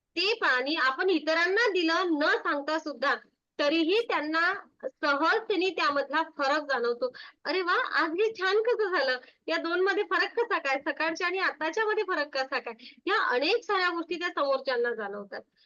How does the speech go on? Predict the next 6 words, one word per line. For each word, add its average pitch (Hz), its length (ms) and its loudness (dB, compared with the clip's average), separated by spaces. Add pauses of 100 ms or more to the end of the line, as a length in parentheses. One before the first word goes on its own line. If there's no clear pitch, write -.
(140)
म्हणजे 330 340 0
ना, 302 200 2 (520)
काय 339 340 0
आहे 294 340 0
तर 311 400 -2 (300)
येथे 311 600 -2